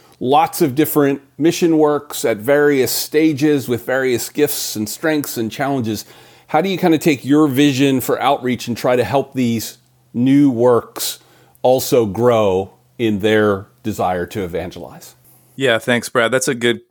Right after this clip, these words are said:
Speaker 2: that's a good question. I think when I started in this role, it was a really, you can really go a million different directions in,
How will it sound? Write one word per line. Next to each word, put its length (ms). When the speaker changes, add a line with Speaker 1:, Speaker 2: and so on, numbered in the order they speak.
Speaker 2:
that's 180
a 60
good 220
question. 440
I 80
think 300
when 380
I 60
started 760
in 180
this 260
role, 680
it 100
was 160
a 60
really, 500
you 560
can 120
really 200
go 160
a 40
million 360
different 260
directions 580
in, 160